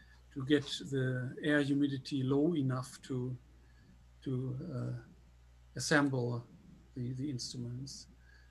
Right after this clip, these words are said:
Otherwise, they would, uh, uh, tend to crack, and when they come in a dry climate, and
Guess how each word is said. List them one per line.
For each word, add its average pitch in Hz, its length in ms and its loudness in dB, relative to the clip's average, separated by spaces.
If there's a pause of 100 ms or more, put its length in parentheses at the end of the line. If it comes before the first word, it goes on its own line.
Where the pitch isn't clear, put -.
(140)
Otherwise, 135 600 4
they 143 120 2
would, 131 280 -2 (1000)
uh, 120 240 -2 (920)
uh, 127 200 -2 (200)
tend 151 260 6
to 143 100 -2
crack, 160 420 4 (160)
and 135 240 0
when 131 160 2
they 131 120 0
come 139 320 -2
in 139 120 0
a 135 60 -2
dry 127 280 2
climate, 131 680 -4
and 139 160 -12